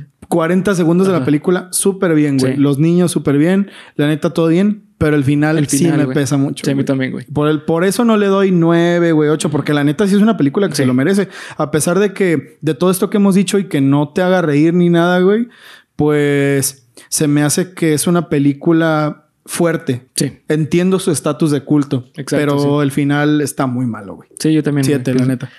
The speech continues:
Speaker 2: Yo le doy ocho, güey, porque desde la parte psicológica está muy bien planteada, güey.
Speaker 1: Ujú.
Speaker 2: O sea, yo como psicólogo te puedo decir que sí se ve que agarraron un concepto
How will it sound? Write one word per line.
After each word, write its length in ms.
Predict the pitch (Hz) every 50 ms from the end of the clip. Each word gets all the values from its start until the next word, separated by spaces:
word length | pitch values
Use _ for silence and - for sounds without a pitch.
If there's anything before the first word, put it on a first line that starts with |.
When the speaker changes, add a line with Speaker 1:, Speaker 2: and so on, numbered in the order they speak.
| - _ -
Speaker 2:
Yo 120 | 151 165
le 80 | 170 175
doy 160 | 170 165 160
ocho, 240 | 170 170 - 220 214
güey, 180 | 214 254 285 - - - _ -
porque 540 | 147 143 135 - 139 139 139 139 139 135 - - _ _ _ _ _ _ _ -
desde 200 | 147 151 147 147
la 120 | 143 139 147
parte 240 | - 151 - - 180
psicológica 720 | - 151 - 156 151 143 - 180 165 - 202 220 202 - - -
está 240 | - - - 123
muy 300 | 123 135 151 160 170 165
bien 140 | 151 151 139 -
planteada, 340 | 143 135 127 131 123 127
güey. 200 | - - - - - -
Speaker 1:
Ujú. 320 | 160 147 117 135 135 131 - -
Speaker 2:
O 40 | -
sea, 100 | 139 139
yo 120 | 143 151 151
como 180 | 185 185 175
psicólogo 420 | 139 147 127 156 160 170 180 180 -
te 80 | 151
puedo 160 | 127 - 151
decir 180 | 147 143 156 143
que 100 | - 147
sí 120 | - 156 147
se 120 | - 165
ve 160 | 151 156 151
que 140 | 151 - 160 156
agarraron 460 | 139 135 131 143 143 143 147 156 165 160
un 160 | 156 143 135
concepto 640 | 143 147 139 131 151 - - - 160 151 - -